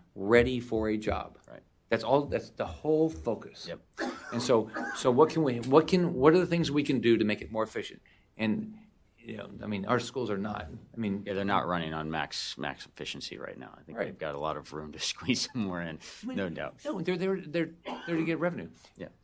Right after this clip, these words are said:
Speaker 1: So I'll give
Speaker 2: Well, and that, that's another, another point that I think is worth, uh, drawing out a little bit. The, the subsidies that are going into the schools right now are not being spent on educational programs. They're being spent on more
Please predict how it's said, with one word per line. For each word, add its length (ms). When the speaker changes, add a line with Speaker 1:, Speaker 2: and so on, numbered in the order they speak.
Speaker 1:
So 300
I'll 80
give 100
Speaker 2:
Well, 120
and 300
that, 220
that's 260
another, 260
another 300
point 300
that 80
I 40
think 160
is 100
worth, 440
uh, 200
drawing 340
out 100
a 40
little 120
bit. 160
The, 420
the 220
subsidies 540
that 80
are 60
going 260
into 160
the 100
schools 400
right 220
now 240
are 80
not 260
being 180
spent 460
on 200
educational 680
programs. 560
They're 80
being 180
spent 380
on 340
more 420